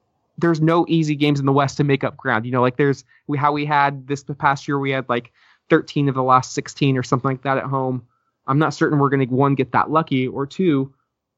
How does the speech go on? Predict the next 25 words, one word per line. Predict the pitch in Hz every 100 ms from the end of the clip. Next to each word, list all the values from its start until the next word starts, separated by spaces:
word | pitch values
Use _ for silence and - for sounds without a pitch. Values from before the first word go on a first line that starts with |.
| _
you | 160
know, |
there's | 160 156
not | 180 175
just | 175
gonna | 180 170
be | 170
teams | - 175 165
that | 151
you |
can | 165
just | 156 147
roll | 147 151 147
over | 170 185 127 90 _
in | - 151
the, | 143
that | 107 143
should, | 143 139
that's | 156 -
not | 160 147
how | - 160 147
it's | -
gonna | 147
be. | 117 147 185
So, | - 139 123 113